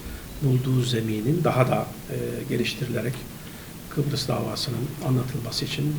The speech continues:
parlamenter diplomasinin bütün imkanlarının etkin bir şekilde kullanılması gerektiğini düşünüyoruz. Bu kapsamda Cumhuriyet Meclisi'nin Avrupa Konseyi Parlamenterler Meclisi,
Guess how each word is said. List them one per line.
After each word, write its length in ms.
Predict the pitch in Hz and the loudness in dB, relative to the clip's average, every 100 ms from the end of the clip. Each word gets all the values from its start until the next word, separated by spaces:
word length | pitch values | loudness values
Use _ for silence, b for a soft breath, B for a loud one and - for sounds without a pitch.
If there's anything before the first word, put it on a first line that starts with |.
| - | -2
parlamenter 520 | 131 123 123 113 139 127 | 2 2 2 0 0 -2
diplomasinin 600 | 127 - 131 127 135 127 - | -4 -4 -4 -4 -2 -2 0
bütün 120 | 147 | 2
imkanlarının 580 | 120 - 117 107 104 - - - B B B B - | 2 0 -4 -4 -6 -8 -10 -12 B B B B -2
etkin 340 | 143 - 151 127 | -2 2 2 2
bir 60 | - | 0
şekilde 400 | - - 123 175 - | -2 -4 -4 -2 2
kullanılması 560 | 135 123 123 123 - | 4 6 6 4 2
gerektiğini 540 | - 110 - - 110 - | 0 -2 -4 -6 -8 -6
düşünüyoruz. 540 | - 147 147 - - - - - - B B B B - - | 0 4 4 2 -6 -8 -12 -14 -12 B B B B -8 -2
Bu 40 | |
kapsamda 520 | 147 - 156 135 135 | 0 2 4 6 4
Cumhuriyet 380 | 127 131 131 - | 4 4 4 2
Meclisi'nin 520 | 127 120 - 135 123 123 - - 127 | 2 2 0 2 2 0 -4 -4 0
Avrupa 300 | 131 135 - | 0 0 0
Konseyi 340 | 120 127 123 - | 0 2 2 2
Parlamenterler 920 | 120 120 113 - 117 123 123 - - | 2 2 0 0 0 0 -2 -4 -4
Meclisi, 420 | - - 58 - | -2 0 0 0